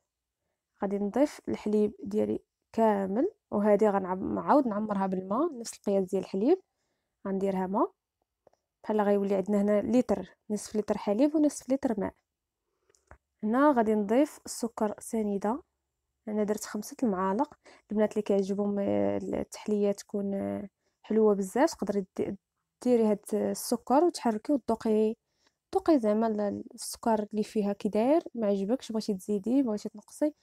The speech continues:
على حسب الذوق ديالك. هنا غادي نضيف كذلك خمس مع-، ملاعق ديال النشا، نشا الذرة، الذرة.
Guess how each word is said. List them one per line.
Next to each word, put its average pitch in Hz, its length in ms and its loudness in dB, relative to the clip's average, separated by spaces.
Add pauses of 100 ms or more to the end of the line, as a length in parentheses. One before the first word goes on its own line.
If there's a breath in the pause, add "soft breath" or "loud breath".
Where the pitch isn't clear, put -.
(300)
على 269 120 2
حسب 220 600 0 (140)
الذوق 240 260 2 (160)
ديالك. 196 500 -4 (400 soft breath)
هنا 240 240 2
غادي 220 280 2
نضيف 214 400 0
كذلك 202 560 2
خمس - 440 -4
مع-، 208 580 -2
ملاعق 220 720 2
ديال 226 380 0 (100)
النشا، 208 640 0 (460)
نشا 226 180 -4
الذرة، 202 460 0
الذرة. 208 480 0